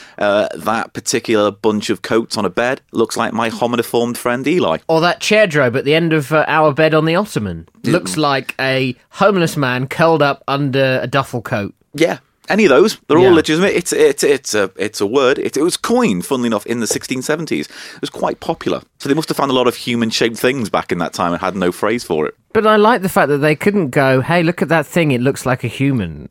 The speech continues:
Speaker 2: They had to go, "My good sir, that thing appears to be hominiform."
Speaker 1: Yes, I must get on my gyroscope
Speaker 2: Yeah.
Speaker 1: and go to the next
Speaker 2: <laughs>
Speaker 1: haberdashery.
Speaker 2: "Where is my, uh, penny farthing? Off I go."
Speaker 1: <laughs>
Speaker 2: I called you, uh, hangry.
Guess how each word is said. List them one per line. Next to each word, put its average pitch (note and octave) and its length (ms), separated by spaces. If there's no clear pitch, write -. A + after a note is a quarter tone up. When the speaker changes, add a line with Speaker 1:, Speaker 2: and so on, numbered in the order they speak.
Speaker 2:
They A#2 100
had C#3 200
to C3+ 60
go, B2 280
"My C4 180
good G3 240
sir, F3 540
that B3 240
thing F3 240
appears G3+ 360
to A3+ 120
be C4 260
hominiform." F3+ 720
Speaker 1:
Yes, B2+ 220
I B2+ 60
must D#3 180
get B3 100
on A3 60
my F#3+ 80
gyroscope C3 600
Speaker 2:
Yeah. F3+ 100
Speaker 1:
and F3+ 80
go F3+ 100
to F#3+ 80
the F#3 120
next F3 300
Speaker 2:
<laughs> - 60
Speaker 1:
haberdashery. F#3+ 640
Speaker 2:
"Where G#3+ 200
is F#3 100
my, F3 240
uh, D#3+ 180
penny G3 240
farthing? E3 500
Off G3 220
I F3+ 100
go." C#3+ 440
Speaker 1:
<laughs> A3 760
Speaker 2:
I F3+ 220
called F3+ 380
you, C3 580
uh, A#2+ 360
hangry. B2+ 640